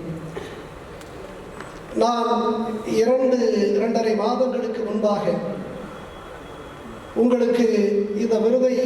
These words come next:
வழங்குகிறோம் என்று தகவல் அனுப்பிய பொழுது நான் அமெரிக்காவிலே இருந்தேன். நான்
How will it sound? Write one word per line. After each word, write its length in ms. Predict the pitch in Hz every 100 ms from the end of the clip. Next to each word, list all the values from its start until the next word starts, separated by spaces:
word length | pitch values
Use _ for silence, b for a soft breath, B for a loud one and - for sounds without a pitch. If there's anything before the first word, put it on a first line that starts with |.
| 214 180
வழங்குகிறோம் 680 | 202 247 247 220 226 247 247
என்று 240 | - 220 214 202 202 202
தகவல் 440 | 202 208 240 226 208 - 202
அனுப்பிய 380 | 240 - 247 220 208
பொழுது 260 | 214 240 220 202
நான் 160 | 202 190
அமெரிக்காவிலே 680 | 208 240 190 226 202 202 190 190 185
இருந்தேன். 420 | 202 196 180 170 175 175 - - - - - - - - - - - - - - - - - - - - -
நான் 180 | 254 262